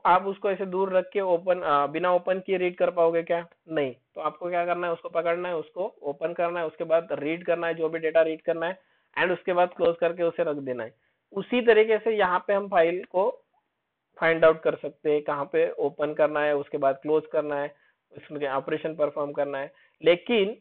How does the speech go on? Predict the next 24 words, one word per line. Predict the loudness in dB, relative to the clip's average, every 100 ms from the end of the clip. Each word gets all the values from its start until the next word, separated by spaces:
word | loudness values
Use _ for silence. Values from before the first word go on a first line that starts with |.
| _
उस | -6 -4
file | 4 4
को | 6
open | 4 4 4 4 2
करने | 4 2 2
के | 0 0
बाद | 4 4 2
उस | -4 -2
file | 0 0
का | -2 -2 2
end | 4 4 4
कहाँ | 2 2 2 0 0
पे |
है, | 0 2 0 -2 _ _ -14
उस | -8
file | 0 0
की | 0
इन्फॉर्मेशन | -4 0 2 2 2 -4 -4
जितने | -6 -4 -4
भी |
उसमें | -4 -6 -6
स्टोर | -4 4 6 8
है, | 4 0 _ _ _ -6
उस | -6 -6